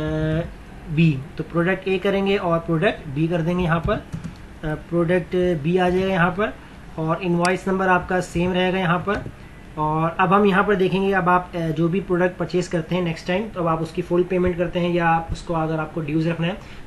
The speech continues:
तो वो अगर आप बाद में पे करना चाहेंगे तो कैसे करेंगे। अब जैसे कोई product है उसके आपने यहाँ पर write कर लिए हैं वन लाख ट्वेंटी थाउजेंड, तो देखिए आपका जो भी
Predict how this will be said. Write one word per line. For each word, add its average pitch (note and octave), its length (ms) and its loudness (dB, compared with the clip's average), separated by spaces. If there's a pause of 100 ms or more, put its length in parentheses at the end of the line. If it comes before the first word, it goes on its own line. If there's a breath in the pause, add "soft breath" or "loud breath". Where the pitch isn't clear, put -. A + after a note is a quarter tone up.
तो D#3 60 -4
वो D#3+ 100 2
अगर D#3+ 140 0
आप D3+ 120 0
बाद D#3+ 200 2
में E3 100 -2
पे E3+ 120 -2
करना E3 260 -2
चाहेंगे D#3+ 300 0
तो E3+ 140 -6
कैसे D#3+ 280 -4
करेंगे। E3 260 0 (480 loud breath)
अब D3+ 100 -4
जैसे D#3 180 -2
कोई F#3 140 2
product F#3 320 4
है G3 60 4
उसके F#3+ 220 0
आपने F3+ 380 2
यहाँ F3 180 2
पर F3 120 0
write E3+ 220 2
कर F3 120 4
लिए F3 160 6
हैं A3 140 -2 (2500 loud breath)
वन F3 160 6
लाख F#3 220 6
ट्वेंटी F3 240 2
थाउजेंड, F#3 400 4
तो F3 120 0
देखिए F3+ 240 2
आपका G3 440 4
जो E3 260 4
भी G#3+ 280 2